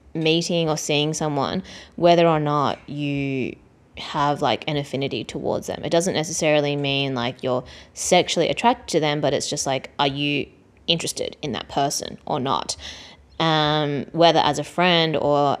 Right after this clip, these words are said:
as a lover or as a partner or as a business partner, whatever. I think that you have, like, these subconscious parts of your brain that are making those micro calculations, whether or not you're consciously aware of them or not. And I think for, like, straight dudes, when they meet girls,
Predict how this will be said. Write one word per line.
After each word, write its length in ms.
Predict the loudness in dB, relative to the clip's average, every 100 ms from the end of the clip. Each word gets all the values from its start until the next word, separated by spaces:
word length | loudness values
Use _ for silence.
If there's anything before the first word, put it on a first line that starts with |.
| -4
as 180 | -6 -4
a 60 | -4
lover 340 | -2 0 0
or 420 | 0 0 2 0
as 500 | 0 0 0 -2 -4 -8
a 40 |
partner 580 | -4 2 2 2 0 0
or 160 | 0 -2
as 520 | -2 -2 0 -2 -4 -10
a 40 | -6
business 320 | -4 -4 -8
partner, 400 | -4 -2 0 2
whatever. 320 | 2 2 2
I 180 | 0 -2
think 400 | -2 0 0 -2 -12 -18 -20 2
that 280 | 4 4 0 -20 -20 -4
you 160 | -2 2
have, 320 | 6 6 6
like, 280 | 4 2 -2
these 200 | -2 0
subconscious 880 | 0 0 -2 -4 0 0 -2 -4 -10 _ _
parts 260 | -4 -2 -2
of 80 |
your 140 | -4 -4
brain 420 | -2 -2 0 0
that 160 | -2 -2
are 80 |
making 400 | -2 -2 -2 -4
those 220 | -6 -6 -4
micro 340 | -6 -6 -8
calculations, 720 | -6 -8 -6 -6 -6 -8 -4
whether 260 | -2 -2 -4
or 80 |
not 240 | -4 -4 -4
you're 160 | -6
consciously 720 | -6 -8 -4 -4 -4 -4 -2
aware 280 | 0 2 2
of 80 | 2
them 140 | -2
or 60 | -8
not. 240 | -8 -10 -14 -16 -8
And 120 | 0 0
I 60 |
think 240 | 2 0 2
for, 100 | 2
like, 220 | 2 0
straight 300 | 2 4 4
dudes, 220 | 2 2
when 100 | -2
they 140 | -2
meet 440 | -2 -2 -2 -6 -6
girls, 560 | 0 4 4 4 2